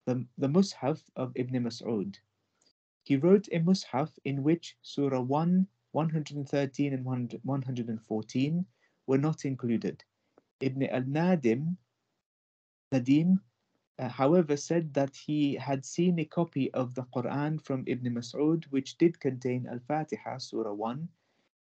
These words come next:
the arrangement of the surah differed from the Uthmanic text. The following is the order attributed to Ibn Mas'ud's copy. The list is obviously incomplete.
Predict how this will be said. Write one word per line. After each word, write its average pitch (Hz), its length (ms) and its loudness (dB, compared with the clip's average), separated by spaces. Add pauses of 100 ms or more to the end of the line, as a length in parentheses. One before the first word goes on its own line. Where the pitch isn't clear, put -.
the 127 100 6
arrangement 156 640 4
of 131 140 -4
the 131 80 -6
surah 143 420 0
differed 135 640 -2
from 131 180 -2
the 120 100 -2
Uthmanic 143 800 -6
text. - 460 -12 (400)
The 123 80 -8
following 170 400 2
is 160 100 0
the - 140 -2
order 147 360 0
attributed 127 640 -4
to - 140 -2
Ibn 113 240 -4
Mas'ud's 143 480 -4
copy. - 420 -10 (720)
The 127 80 2
list 185 320 8
is 165 140 0
obviously 151 520 0
incomplete. 123 760 -4